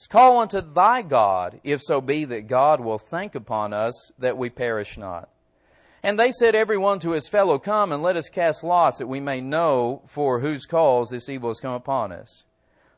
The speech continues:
So they cast lots, and the lot fell upon Jonah. Then said they unto him, "Tell us, we pray thee, for whose cause this evil is upon us. What is thine occupation?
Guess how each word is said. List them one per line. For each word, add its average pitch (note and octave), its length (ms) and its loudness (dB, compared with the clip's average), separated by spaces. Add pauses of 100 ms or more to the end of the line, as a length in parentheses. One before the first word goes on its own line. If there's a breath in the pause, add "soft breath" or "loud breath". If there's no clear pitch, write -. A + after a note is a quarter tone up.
So A#2+ 240 0
they B2 160 4
cast C3+ 640 2
lots, B2+ 520 4
and A#2 120 -8
the A#2+ 60 0
lot D#3 380 4
fell C#3 180 0
upon D#3 300 -6
Jonah. C3 480 -10 (880)
Then D3+ 300 -4
said F3 280 -2
they C#3 200 2
unto D3+ 300 -4
him, C3+ 300 -6 (400 soft breath)
"Tell A#3+ 340 6
us, A2+ 320 6
we C#3 160 -4
pray D3+ 360 2
thee, F#3+ 300 -2
for E3 560 0
whose A#3 340 -6
cause E3 400 2
this C#3 200 -6
evil C#3 220 -6
is A#2 80 -8
upon C#3 400 -2
us. A#2+ 160 -10
What G3 380 -2
is C3 600 -2
thine D3 400 -4 (120)
occupation? D3+ 1080 -4